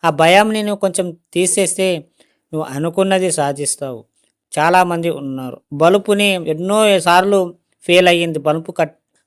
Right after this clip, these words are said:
బల్బు కనిపెట్టడంలో ఎన్నోసార్లు ఫెయిల్ అయ్యింది, కానీ లాస్ట్కి ఒక్క బల్బ్ సక్సెస్ అయింది. So, ఆ బల్బ్ సక్సెస్ అయిన తర్వాత ఇన్ని ప్రపంచానికి వెలుగునిచ్చింది. అంటే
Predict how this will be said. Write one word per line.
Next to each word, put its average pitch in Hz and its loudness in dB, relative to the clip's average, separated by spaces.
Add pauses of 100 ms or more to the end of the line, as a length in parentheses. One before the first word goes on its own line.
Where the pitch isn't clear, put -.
(120)
బల్బు 208 6
కనిపెట్టడంలో 185 0 (220)
ఎన్నోసార్లు 185 0
ఫెయిల్ 180 2
అయ్యింది, 160 -4
కానీ 196 2 (580)
లాస్ట్కి 202 2
ఒక్క 202 2
బల్బ్ 180 4
సక్సెస్ 160 -4
అయింది. 135 -6 (500)
So, 233 10 (120)
ఆ 214 8
బల్బ్ 190 6
సక్సెస్ 220 4
అయిన 208 6
తర్వాత 202 4
ఇన్ని 196 -2 (800)
ప్రపంచానికి 196 2
వెలుగునిచ్చింది. 170 -4
అంటే 175 -2